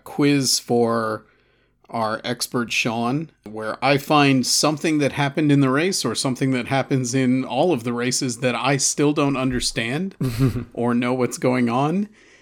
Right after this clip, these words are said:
Speaker 1: and ask him about it. And I actually have two that I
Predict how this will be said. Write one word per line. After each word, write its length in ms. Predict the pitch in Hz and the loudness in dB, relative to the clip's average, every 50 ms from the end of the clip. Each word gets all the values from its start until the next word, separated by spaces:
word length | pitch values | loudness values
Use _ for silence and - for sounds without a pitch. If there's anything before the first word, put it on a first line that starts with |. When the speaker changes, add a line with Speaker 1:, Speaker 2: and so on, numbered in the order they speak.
| _ _ _ _ _ - | _ _ _ _ _ -8
Speaker 1:
and 540 | - 123 117 113 113 113 110 107 107 117 - _ _ - | -6 -4 -4 -4 -4 -6 -8 -8 -10 -10 -12 _ _ -6
ask 320 | 131 143 156 - - - - | -4 -4 -2 -4 -4 -2 -2
him 140 | 165 156 151 | -2 0 0
about 360 | 143 135 143 151 180 180 117 | 0 2 2 4 4 2 0
it. 360 | 98 95 - - - - - _ _ _ _ - | -2 -6 -8 -12 -16 -18 -18 _ _ _ _ -2
And 140 | 165 151 156 | 0 4 4
I 100 | 156 165 | 6 6
actually 280 | 185 196 - - 208 160 | 6 4 4 6 6 4
have 140 | 139 - | 4 2
two 300 | - - - 226 254 254 | -2 -2 2 4 4 4
that 160 | 196 214 190 156 | 6 4 4 4
I 200 | 135 127 120 | 4 4 2